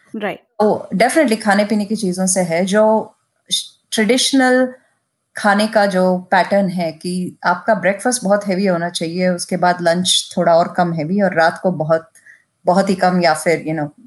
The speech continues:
Speaker 2: maybe just a fruit or so।
Speaker 1: हम्म।
Speaker 2: तो उसका इंटेंशन भी यही है कि आपका, आपके रात में डाइ-, डाइजेशन जैसी इंपॉर्टेंट चीज़ को आप अटेंशन ना पे करें।
Speaker 1: हम्म।
Speaker 2: Be more during the day।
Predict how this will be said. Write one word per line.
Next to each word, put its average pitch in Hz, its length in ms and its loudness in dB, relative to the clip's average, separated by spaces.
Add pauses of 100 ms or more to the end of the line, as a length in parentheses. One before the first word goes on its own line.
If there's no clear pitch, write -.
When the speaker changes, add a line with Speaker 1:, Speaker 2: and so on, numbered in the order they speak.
(160)
Speaker 2:
maybe 160 300 -6
just 156 240 -2
a 160 80 -4
fruit 185 360 0
or 160 180 0
so। - 60 -2
Speaker 1:
हम्म। - 640 -6
Speaker 2:
तो 233 100 4
उसका 240 640 2
इंटेंशन 226 580 4
भी 226 180 0
यही 220 360 2
है 202 200 2
कि 190 460 -4 (580)
आपका, 190 960 -2
आपके 190 320 0
रात 170 340 2
में 196 220 0
डाइ-, 156 320 0
डाइजेशन 185 540 0
जैसी 180 280 0
इंपॉर्टेंट 165 480 -4
चीज़ 170 320 -4
को 175 80 2
आप 160 280 2
अटेंशन 165 420 -2
ना 165 180 4
पे 160 200 -2
करें। 147 360 -2 (320)
Speaker 1:
हम्म। 190 240 -8 (240)
Speaker 2:
Be 190 100 0
more 180 240 4
during 170 280 0
the 160 100 0
day। 147 180 -2